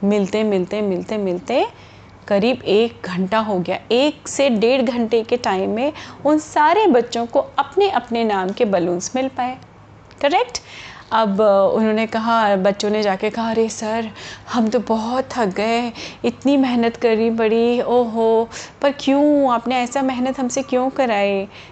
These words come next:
तो त्रिपाठी सर मुस्कुराए, उन्होंने कहा, "चलो कोई बात नहीं, थोड़ी मेहनत भी कभी-कभी करनी चाहिए।" अब बच्चे एक्साइटेड थे कि क्लासरूम टू में क्या होगा, क्योंकि बच्चों को ना ये प्रैक्टिकल चीज़ों में बड़ा मज़ा आता है,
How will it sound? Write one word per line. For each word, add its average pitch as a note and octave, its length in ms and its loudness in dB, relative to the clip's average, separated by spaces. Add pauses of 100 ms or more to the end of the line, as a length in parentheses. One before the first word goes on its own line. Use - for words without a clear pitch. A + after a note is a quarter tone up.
तो A3+ 80 0
त्रिपाठी G#3 480 0
सर A#3+ 160 -2
मुस्कुराए, F#3+ 560 -2
उन्होंने G3 220 -4
कहा, G3+ 140 -6
"चलो F#3 240 -6
कोई G3+ 220 -2
बात F#3 340 -6
नहीं, F#3+ 140 -6
थोड़ी A3+ 240 -2
मेहनत A3 300 -2
भी A3 140 -2
कभी-कभी F#3+ 540 -2
करनी F3+ 360 -6
चाहिए।" F#3+ 480 -6 (920)
अब B3 180 2
बच्चे G#3+ 300 0
एक्साइटेड G#3 520 -2
थे D4 40 2
कि D4 160 0
क्लासरूम C4 480 2
टू A3 160 2
में G3 200 -2
क्या B3+ 160 2
होगा, C#4+ 380 2 (100)
क्योंकि D4 200 0
बच्चों A#3 360 2
को D#4 100 -2
ना D#4 80 4
ये D#4 400 4 (160)
प्रैक्टिकल C#4 460 0
चीज़ों C#4 240 2
में C4+ 160 4
बड़ा A#3+ 180 4
मज़ा G#3 320 2
आता G3 200 -2
है, G#3 240 -4